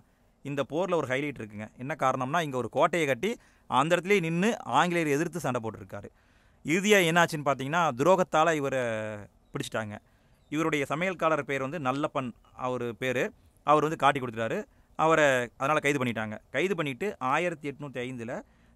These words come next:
சங்ககிரின்னு ஒரு இடம் இருக்குங்க சேலம் மாவட்டத்துல. அந்த சங்ககிரி கோட்டை இருக்குது மேல. அந்த கோட்டையில வந்து இவரை தூக்குல போட்டாங்க. இவரோட பாளையக்காரர்கள் முற்றிலுமே, அ, முடிஞ்சு போயிட்டாங்க.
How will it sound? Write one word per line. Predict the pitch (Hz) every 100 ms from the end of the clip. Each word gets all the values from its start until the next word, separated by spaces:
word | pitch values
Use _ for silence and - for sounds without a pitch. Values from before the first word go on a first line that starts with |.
| -
சங்ககிரின்னு | - 190 170 170 185
ஒரு | 147 127
இடம் | 135 117
இருக்குங்க | 104 110 107
சேலம் | 135 139
மாவட்டத்துல. | 123 117 107 123 208 _ _ _
அந்த | 151 147
சங்ககிரி | 151 185 185 180 160 139 - _
கோட்டை | 160 180 156
இருக்குது | 127 110
மேல. | 127 135 123 - _ _
அந்த | 139 135
கோட்டையில | 156 180 170 143
வந்து | 131 185
இவரை | 147 123
தூக்குல | 113 - 120 110
போட்டாங்க. | 110 101 101 104 - _ _ _ _ _ _ _ _ _ _ _ _ _
இவரோட | 139 160 175 196 190 - _ _ - 131
பாளையக்காரர்கள் | 151 175 151 151 139 143 214
முற்றிலுமே, | 160 135 - 165 151 220 - _ _ -
அ, | 131 120 117 113
முடிஞ்சு | 127 123
போயிட்டாங்க. | 110 110 104 107